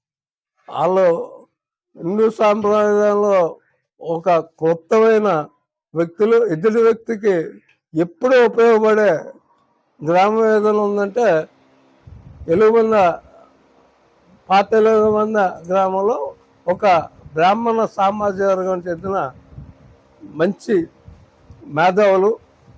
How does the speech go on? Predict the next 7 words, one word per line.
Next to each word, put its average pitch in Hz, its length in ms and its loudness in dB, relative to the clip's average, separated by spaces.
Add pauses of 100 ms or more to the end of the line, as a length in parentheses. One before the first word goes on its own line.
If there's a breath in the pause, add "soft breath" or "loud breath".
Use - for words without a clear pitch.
(100)
వాడరేవు 185 500 2
సామాజిక 160 400 0
వర్గం. 127 280 -6 (520)
అలాగే 214 320 2
నరేంద్రపురంలో 208 1300 2
వడ్డీ 185 420 -2 (180)
సామ్రాజ్య, 208 800 0